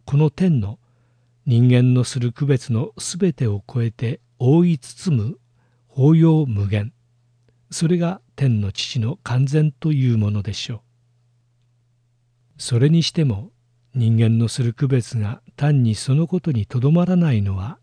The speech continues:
どうしてなのでしょう。それはパウロは、主が来られるまでは先走って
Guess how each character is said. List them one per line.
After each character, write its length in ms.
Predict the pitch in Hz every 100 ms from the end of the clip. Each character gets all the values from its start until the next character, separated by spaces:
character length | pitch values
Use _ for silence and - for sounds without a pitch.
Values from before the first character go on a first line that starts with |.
| -
ど 180 | 120 180
う 60 |
し 80 | -
て 140 | 143
な 140 | 107 95
の 120 | 95
で 100 | 92
し 160 | - 107
ょ 60 |
う。 40 | - _ _ _ _ _ _ _ _ _ -
そ 220 | - 117
れ 120 | 113
は 220 | 104 185 - _
パ 140 | 135
ウ 100 | 123
ロ 140 | 107 98
は、 180 | 104 - _ _ _ _ _ _ _ -
主 180 | - 160
が 160 | 131
来 160 | - 123
ら 140 | 143
れ 100 | 170
る 80 | 160
ま 140 | 123 117
で 120 | 104
は 220 | 92 110 _ _
先 340 | - - 107 180
走 360 | 170 165 - -
っ 80 | -
て 280 | 113 -